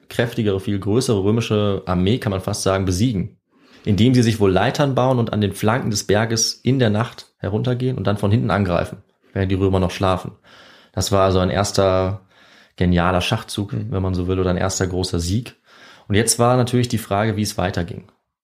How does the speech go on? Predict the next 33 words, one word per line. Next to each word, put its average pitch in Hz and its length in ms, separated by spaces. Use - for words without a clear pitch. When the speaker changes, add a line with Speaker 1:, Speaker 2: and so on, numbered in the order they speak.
Speaker 1:
Also 92 160
Spartacus 107 480
wurde 95 180
jetzt 110 340
oder 101 140
kurze 101 260
Zeit 92 240
vorher 110 320
zum 98 200
Anführer 135 440
auch - 120
gewählt, 107 420
ganz 104 200
offiziell. 113 540
Wahrscheinlich 95 360
wegen 95 100
seiner 87 200
Erfahrung, 139 540
vielleicht 98 300
wegen 95 140
seinem 87 200
Charisma. 127 600
Die 101 120
anderen 123 200
beiden 107 360
Anführer 104 420
waren 92 200
ja, 95 140
wie 98 140
erwähnt, 95 320
Crixus - 540
und - 240
Eunomaus. 92 800